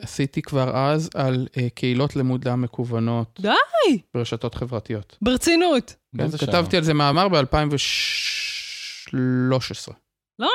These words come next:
Speaker 2: מאמינה לך.
Speaker 3: זה ממש, אה, מוקדם יחסית לקהילה.
Speaker 1: Early
Speaker 2: אני
Speaker 1: adapter.
Speaker 2: באלפיים ושתים עשרה הכר-, הקמתי את הקהילה.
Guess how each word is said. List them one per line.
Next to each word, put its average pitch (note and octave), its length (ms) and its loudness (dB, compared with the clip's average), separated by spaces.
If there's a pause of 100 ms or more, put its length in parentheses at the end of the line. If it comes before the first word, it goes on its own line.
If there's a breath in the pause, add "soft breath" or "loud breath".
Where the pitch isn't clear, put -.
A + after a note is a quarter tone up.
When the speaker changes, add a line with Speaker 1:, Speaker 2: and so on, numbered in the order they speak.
(160)
Speaker 2:
מאמינה B3+ 140 0
לך. - 260 -8
Speaker 3:
זה G#2+ 80 -4
ממש, G2 460 -4
אה, D3 340 -2
מוקדם D3+ 340 -4 (100)
יחסית A2+ 360 -6
לקהילה. A2+ 320 -2
Speaker 1:
Early C#3 40 0
Speaker 2:
אני C#3 160 2
Speaker 1:
adapter. A#2+ 160 2
Speaker 2:
באלפיים B3 360 0
ושתים A#3+ 240 -10
עשרה B3+ 240 -8
הכר-, A3+ 280 -4 (200)
הקמתי B3+ 360 -4
את C#4 80 -10
הקהילה. C4+ 300 -12